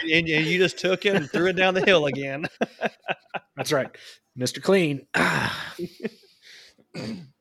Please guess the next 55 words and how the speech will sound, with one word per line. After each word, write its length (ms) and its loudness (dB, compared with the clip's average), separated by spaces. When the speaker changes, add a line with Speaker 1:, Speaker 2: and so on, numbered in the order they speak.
Speaker 1:
You 140 -2
know, 140 6
what, 240 4
what 200 2
you 60 2
were 100 2
saying 340 0
there 140 -2
reminded 520 0
me 120 -2
of 140 -2
something 340 -6
that 160 -2
I, 140 0
I 180 0
really 300 2
hope 240 0
we 120 0
get 160 -2
a 60 -4
chance 300 -6
to 60 -20
talk 260 -8
about 240 -4
next 360 -8
month. 480 -8
You 100 -12
know, 340 -4
and 120 -10
it's, 260 -12
it's 180 -12
that, 380 2
that 140 -2
concept 340 -6
of 100 -2
atomic 540 -6
habits. 680 -6
We, 140 -8
we've 220 -8
had 180 -2
that 60 0
on 60 -4
the 80 -6
calendar 400 -6
for 120 -10
a 60 -6
long 240 -4
time, 300 -2
Speaker 2:
Mm-hmm. 40 -2
Speaker 1:
and 80 -6
we 60 -6
just 100 -14
haven't 280 -6
got 280 -4
there. 220 -4